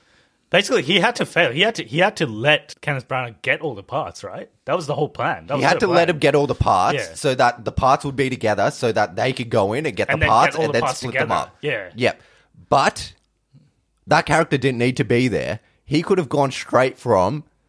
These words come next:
Speaker 2: um,
Speaker 1: No, but then he had to go to her because she
Speaker 2: That could
Speaker 1: 'cause
Speaker 2: be
Speaker 1: he,
Speaker 2: Robert
Speaker 1: he,
Speaker 2: Pattinson.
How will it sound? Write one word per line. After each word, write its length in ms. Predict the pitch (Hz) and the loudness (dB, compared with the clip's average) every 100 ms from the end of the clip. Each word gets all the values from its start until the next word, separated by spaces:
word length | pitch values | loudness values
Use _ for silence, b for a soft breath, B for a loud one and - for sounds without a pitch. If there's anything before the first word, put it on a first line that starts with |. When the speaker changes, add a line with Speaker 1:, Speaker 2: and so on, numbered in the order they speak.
| _ _ | _ _
Speaker 2:
um, 440 | 104 104 98 92 87 | 2 4 4 0 -2
Speaker 1:
No, 120 | 170 | -4
but 140 | 147 147 | -2 -2
then 160 | 220 | -4
he 180 | 139 185 | -2 -4
had 160 | 226 - | -4 -6
to 80 | |
go 220 | 139 143 135 | -6 -6 -4
to 140 | 104 - - | -8 -14 -4
her 340 | 151 127 98 | -2 -2 -6
because 420 | 113 135 - 127 | -12 -12 -8 -10
she 640 | - - 160 170 147 120 _ _ - | -10 -8 -4 -4 -6 -8 _ _ -6
Speaker 2:
That 220 | 113 143 | 2 2
could 80 | - | 2
Speaker 1:
'cause 60 | 170 | 2
Speaker 2:
be 140 | 151 | 4
Speaker 1:
he, 60 | 135 | 4
Speaker 2:
Robert 240 | 143 147 - | 4 4 2
Speaker 1:
he, 40 | |
Speaker 2:
Pattinson. 520 | 139 147 131 113 65 | 2 2 0 -4 -8